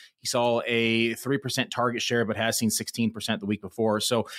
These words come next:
if we can get somewhere in the middle, call it seven, eight percent here, um, I'm happy about it moving forward. I think that's what they're gonna have to do, uh, moving against Cleveland, 'cause Cleveland is, is just a stout defense in general. When we see a inexperienced quarterback get inserted in the mix,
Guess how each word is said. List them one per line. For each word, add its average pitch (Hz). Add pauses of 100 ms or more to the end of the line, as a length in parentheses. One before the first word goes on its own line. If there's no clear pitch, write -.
(180)
if 101
we 165
can 165
get 143
somewhere 139
in 131
the 107
middle, 117
call 110
it 107
seven, 113
eight 101
percent 107
here, 113
um, 101
I'm 104
happy 101
about 98
it 90
moving 95
forward. 113 (220)
I 101
think 165
that's -
what 127
they're 123
gonna 117
have 110
to 104
do, 104
uh, 101
moving 104
against 101 (240)
Cleveland, 131
'cause 104
Cleveland 120
is, 107
is 104
just 104
a 104
stout -
defense 107
in 92
general. 113 (280)
When 123
we 123
see 143
a 120
inexperienced 123
quarterback 120
get 117
inserted 113
in 104
the 98
mix, 131